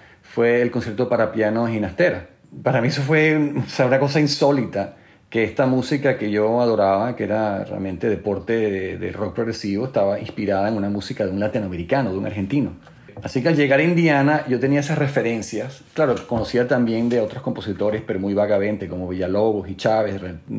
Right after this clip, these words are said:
recuerdo que en esa época, ya en los setenta, la Orquesta Juvenil de Venezuela había traído a Carlos Chávez a, a Venezuela a dirigir. Y Carlos Chávez ha diri-,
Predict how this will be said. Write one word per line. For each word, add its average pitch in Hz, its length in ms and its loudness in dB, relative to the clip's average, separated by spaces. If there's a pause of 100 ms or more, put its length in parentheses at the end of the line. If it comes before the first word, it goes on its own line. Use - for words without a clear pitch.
recuerdo 98 480 -8
que 95 260 -4 (380)
en 101 160 -4
esa 104 260 -2
época, 107 560 -2 (340)
ya 104 140 -2
en 107 60 0
los 120 100 0
setenta, 107 640 -2
la 87 200 -8
Orquesta 95 340 -6
Juvenil 104 300 0
de 107 80 2
Venezuela 110 560 0
había 104 200 -2
traído 101 340 0
a 98 40 -12
Carlos 101 280 -4
Chávez 113 340 2
a, 92 180 -12 (100)
a 98 80 -4
Venezuela 95 400 -4
a - 40 0
dirigir. 101 580 -2 (480)
Y 92 240 -8
Carlos - 320 -4
Chávez 107 280 0
ha 95 60 -4
diri-, 101 220 -6